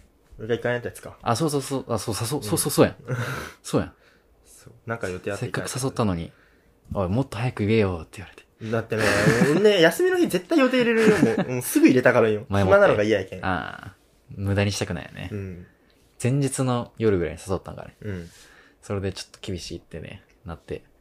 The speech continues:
Speaker 2: もったいねえ。
Speaker 1: もったいねえ。あ、俺、もうね、あっこ絶対行きたかったんよ。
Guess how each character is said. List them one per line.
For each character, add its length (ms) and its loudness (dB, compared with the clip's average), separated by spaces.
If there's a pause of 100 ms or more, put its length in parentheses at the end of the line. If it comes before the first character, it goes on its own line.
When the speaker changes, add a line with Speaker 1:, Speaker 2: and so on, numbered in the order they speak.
(360)
Speaker 2:
も 120 -4
っ 40 -10
た 140 2
い 40 0
ね 360 -2 (120)
え。 60 -16
Speaker 1:
も 60 -12
っ 40 -20
た 120 -4
い 20 -6
ね 180 -10
え。 40 -6
あ、 180 8
俺、 140 6
も 100 2 (200)
う 120 -2
ね、 80 4
あ 60 6
っ 80 -2
こ 100 -2
絶 260 -2
対 140 0
行 40 -4
き 20 -12
た 100 4
か 60 0
っ 80 -4
た 80 4
ん 40 4
よ。 120 2